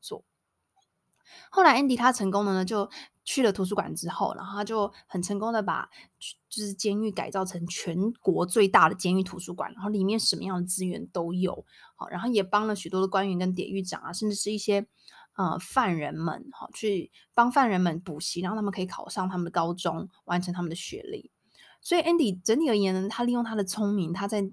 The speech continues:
监狱里面就算是一个比较，呃，有名的人物，然后也比较受到典狱长的一个关注。故事到最后呢，Andy 就是做了这些事情，好，当然中间蛮多的细节。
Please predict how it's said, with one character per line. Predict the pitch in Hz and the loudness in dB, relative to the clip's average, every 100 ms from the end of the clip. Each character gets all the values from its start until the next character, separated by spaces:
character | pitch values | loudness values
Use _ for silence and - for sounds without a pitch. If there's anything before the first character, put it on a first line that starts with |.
| - _ | -8 _
监 | - 208 220 | -4 -2 0
狱 | |
里 | 190 | -2
面 | - 196 185 | -4 -2 -2
就 | |
算 | 190 208 | -2 -4
是 | 190 185 | -4 -4
一 | |
个 | 190 | -6
比 | - | -4
较， | - 190 165 - _ _ _ | 4 4 4 -2 _ _ _
呃， | - - - | -10 -10 -10
有 | - 180 | 0 4
名 | 180 180 | 4 4
的 | 180 | 4
人 | 190 160 165 | 4 2 0
物， | 214 175 | 0 0
然 | 202 | -2
后 | 196 | 0
也 | 233 - - | 0 -2 -8
比 | - | -4
较 | 185 226 | -2 -2
受 | - | -2
到 | 214 202 | 0 0
典 | 190 147 | -2 -4
狱 | 196 | -4
长 | 185 - | -4 -6
的 | |
一 | - | -12
个 | - | -12
关 | - - - | -10 -10 -12
注。 | - 170 - _ _ _ _ _ _ _ _ _ _ _ _ - - - | -14 -14 -14 _ _ _ _ _ _ _ _ _ _ _ _ -20 -20 -10
故 | - 349 | 2 4
事 | 339 | 8
到 | 330 302 | 10 10
最 | 302 | 6
后 | 277 277 | 0 0
呢， | 214 196 - | 0 -2 -2
Andy | 262 240 180 | -2 -2 -4
就 | 208 | -6
是 | 233 | -8
做 | 226 269 | -4 0
了 | 196 | 0
这 | 185 | 2
些 | 202 | 0
事 | 196 196 | 0 -2
情， | - - | -6 -8
好， | 180 | -8
当 | - 196 | -2 0
然 | 185 | 0
中 | 190 | -2
间 | 190 | -2
蛮 | 185 156 | -2 -2
多 | 175 | -4
的 | 175 | -2
细 | 180 - 185 | -4 -6 -8
节。 | - - | -12 -12